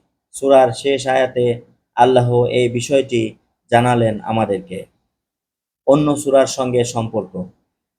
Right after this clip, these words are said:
এ সূরার আগের সূরা হলো সূরা ইউসুফ, যার মধ্যে আল্লাহ তাআলা বলেছেন, "মহাকাশ ও পৃথিবীতে কত নিদর্শন আছে যেগুলোর পাশ দিয়ে তারা চলাফেরা করে,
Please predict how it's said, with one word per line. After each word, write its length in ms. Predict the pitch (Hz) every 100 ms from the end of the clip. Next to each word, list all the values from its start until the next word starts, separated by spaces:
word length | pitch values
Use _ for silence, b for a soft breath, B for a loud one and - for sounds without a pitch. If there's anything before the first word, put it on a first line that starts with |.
| -
এ 160 | 135
সূরার 400 | 135 139 139 139
আগের 340 | - 127 139 135
সূরা 280 | - 135
হলো 420 | 131 135 135 135 - _ _ -
সূরা 440 | - 135 131 123 123 _ _ _
ইউসুফ, 480 | 131 135 127 143 139 - _ _ _ _
যার 220 | - 135 135
মধ্যে 380 | 135 127 135
আল্লাহ 480 | 123 127 131 127 135
তাআলা 340 | 135 143 139 135
বলেছেন, 540 | 135 139 147 139 135 _ _ _ _ 117
"মহাকাশ 600 | 135 139 - 135 135 -
ও 200 | 143 131
পৃথিবীতে 840 | 131 135 139 131 131 131 131 127 _ _ _
কত 180 | 139 139
নিদর্শন 600 | 143 127 135 156 - 135
আছে 500 | 127 127 - 131 123 - _ _ -
যেগুলোর 480 | 135 127 131 131 123
পাশ 440 | - 131 127 117
দিয়ে 200 | 127 123
তারা 280 | 127 123 120
চলাফেরা 500 | 127 127 123 127 120
করে, 440 | 131 131 127 120